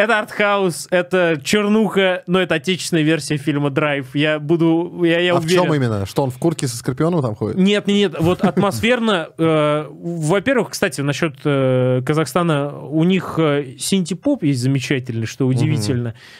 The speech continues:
Speaker 1: Э, вот мне очень нравится композиция, есть такой автор, э, Молдоназар,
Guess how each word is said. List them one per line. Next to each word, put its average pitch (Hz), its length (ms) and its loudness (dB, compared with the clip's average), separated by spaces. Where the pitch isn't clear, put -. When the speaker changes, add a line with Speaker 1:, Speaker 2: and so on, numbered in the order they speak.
Speaker 1:
Э, 139 500 0
вот 151 200 -2
мне 175 140 2
очень 160 380 0
нравится 156 320 -2
композиция, 139 1000 -2
есть 135 320 -4
такой 139 220 -2
автор, 135 360 -2
э, 131 380 -2
Молдоназар, 147 840 0